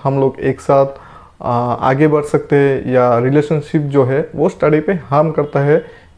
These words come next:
या नहीं। ऐसा comment मेरा बहुत सारे video पे मैंने देखा है, तो चलो चलते हैं, इसलिए मैंने एक video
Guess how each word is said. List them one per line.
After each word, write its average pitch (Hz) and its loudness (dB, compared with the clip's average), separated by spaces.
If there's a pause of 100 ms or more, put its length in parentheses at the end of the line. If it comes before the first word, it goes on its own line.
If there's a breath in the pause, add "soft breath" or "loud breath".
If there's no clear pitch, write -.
या 196 4
नहीं। 120 -4 (540 soft breath)
ऐसा 156 2
comment 170 2
मेरा 139 0
बहुत 131 -2
सारे 165 2
video 139 0
पे 156 0 (440 loud breath)
मैंने 135 -2
देखा 143 0
है, 156 4
तो 131 -2 (400)
चलो 190 2
चलते 170 0
हैं, 165 2
इसलिए 151 2
मैंने 139 0
एक 135 2
video 135 0